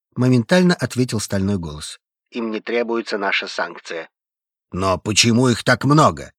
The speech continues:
Разве вчера было столько? Вчера ведь тоже служили".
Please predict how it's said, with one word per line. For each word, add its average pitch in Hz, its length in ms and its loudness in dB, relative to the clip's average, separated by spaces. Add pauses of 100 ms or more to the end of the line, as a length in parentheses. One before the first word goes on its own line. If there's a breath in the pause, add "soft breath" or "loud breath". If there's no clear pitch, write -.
(120)
Разве 120 380 2
вчера 117 580 2
было 160 340 2
столько? - 580 -2 (320)
Вчера 117 380 2
ведь 165 340 0
тоже 107 320 2
служили". 117 580 0